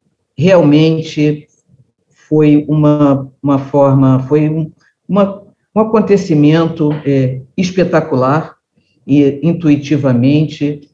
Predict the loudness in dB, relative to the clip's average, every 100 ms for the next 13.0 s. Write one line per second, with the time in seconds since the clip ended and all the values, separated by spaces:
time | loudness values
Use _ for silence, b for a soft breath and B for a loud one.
0 | _ -12 -6 -8 -4 -4 -2 -2 0 0
1 | 0 0 -4 -4 0 2 0 0 -2 -2
2 | -6 -16 b b b _ 0 4 6 4
3 | 2 -2 -6 -18 _ _ _ _ _ _
4 | _ _ _ _ _ _ _ _ _ _
5 | _ 2 2 2 0 -2 -2 -4 0 2
6 | 4 2 0 -6 -18 _ -2 0 0 0
7 | -2 -2 -4 -10 -16 _ _ _ _ -8
8 | -6 -6 -8 -10 -14 -20 _ _ _ 0
9 | 2 4 4 2 2 2 0 0 -4 -10
10 | _ _ _ _ _ 0 2 2 0 -6
11 | -2 -2 2 2 0 -2 -4 -4 -4 -4
12 | -2 0 2 2 2 0 2 0 0